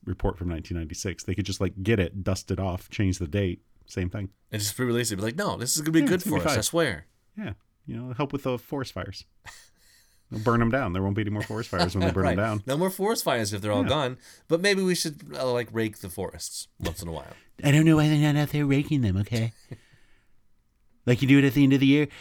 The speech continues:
Speaker 1: We could get them all those bags that look like, uh, jack-o'-lanterns, okay? There'll be jack-o'-lanterns all over California.
Speaker 2: Just release them and, uh, yeah, I, I can't even do Trump anymore. <laughs>
Speaker 1: Look, it's good for the economy. It's good for everyone.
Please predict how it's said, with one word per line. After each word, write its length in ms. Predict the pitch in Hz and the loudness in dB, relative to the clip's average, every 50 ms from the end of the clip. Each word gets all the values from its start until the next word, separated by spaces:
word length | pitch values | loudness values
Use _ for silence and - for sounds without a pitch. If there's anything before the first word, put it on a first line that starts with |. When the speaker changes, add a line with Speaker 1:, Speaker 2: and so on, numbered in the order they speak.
| - - - | -14 -2 4
Speaker 1:
We 160 | 131 170 170 | 6 6 8
could 140 | 160 185 151 | 8 8 6
get 80 | 175 | 6
them 140 | 165 175 165 | 6 6 6
all 140 | 165 165 165 | 6 6 6
those 160 | 151 165 143 | 4 4 4
bags 440 | 131 160 160 160 165 165 151 127 - | 4 4 4 4 4 2 2 2 0
that 100 | 139 127 | 0 0
look 120 | 139 - | 0 0
like, 240 | - 139 135 - - | 0 -2 -2 -2 -2
uh, 360 | 135 135 131 131 131 131 131 | -2 0 0 0 -2 -2 -4
jack-o'-lanterns, 720 | 120 - 135 131 127 - 127 113 107 104 101 98 - - - _ - | -4 -2 -2 -2 -2 -2 -2 -2 -2 -2 -4 -6 -8 -12 -20 _ -14
okay? 220 | 113 - 123 123 117 - _ _ _ _ _ _ _ _ _ _ _ _ _ _ _ _ _ _ _ _ | -10 -8 -6 -8 -8 -10 _ _ _ _ _ _ _ _ _ _ _ _ _ _ _ _ _ _ _ _
There'll 80 | - 123 | -2 0
be 60 | 131 120 | 2 4
jack-o'-lanterns 560 | 139 143 135 - 143 135 131 127 131 120 - - | 4 4 4 4 4 4 4 4 2 2 0 0
all 180 | - 135 131 127 | 2 4 4 6
over 180 | 127 120 117 117 | 6 4 4 2
California. 540 | 120 123 117 110 107 113 107 104 107 98 - - | 2 2 2 2 2 0 0 0 0 -2 -4 -6
Speaker 2:
Just 220 | - 117 - - | -6 -6 -4 -4
release 360 | 127 123 123 127 127 123 - | -2 -2 -2 -2 -2 -2 -4
them 420 | 127 127 127 123 123 120 120 127 - - | -4 -2 -2 0 -2 -2 -4 -6 -10 -12
and, 480 | - 101 101 104 104 101 104 104 101 - | -10 -6 -6 -4 -4 -4 -4 -6 -6 -8
uh, 100 | 90 90 | -8 -10
yeah, 260 | 80 80 78 71 71 | -8 -8 -10 -10 -10
I, 60 | 78 80 78 - - - - | -12 -14 -14 -16 -18 -14 -14
I 40 | 104 | -14
can't 240 | - - - 160 151 | -12 -12 -10 -8 -8
even 120 | 123 98 | -6 -6
do 120 | 87 82 80 | -8 -8 -10
Trump 280 | - - 110 135 - | -10 -12 -14 -12 -12
anymore. 300 | 87 78 73 71 73 80 - _ - - - | -14 -14 -14 -14 -16 -18 -18 _ -16 -10 -10
<laughs> 160 | 127 - _ - - - _ _ _ _ _ _ _ _ _ _ _ _ - | -10 -8 _ -10 -12 -12 _ _ _ _ _ _ _ _ _ _ _ _ -4
Speaker 1:
Look, 300 | 165 196 170 - - - | -4 -2 -4 -4 -8 -16
it's 100 | - - | -18 -12
good 240 | - 131 165 165 - | -6 -2 -2 -2 -2
for 120 | - 156 | -2 -4
the 120 | 143 151 143 | -2 -2 -2
economy. 560 | 139 - 170 175 170 170 175 185 208 196 - _ _ _ _ _ _ _ _ _ _ _ _ | -2 -4 -4 -4 -4 -4 -4 -4 -4 -6 -8 _ _ _ _ _ _ _ _ _ _ _ _
It's 80 | _ - | _ -2
good 120 | - 196 | -2 0
for 140 | 175 214 226 | 2 2 2
everyone. 480 | 233 240 226 214 190 170 143 104 85 | 2 2 2 4 4 4 4 2 0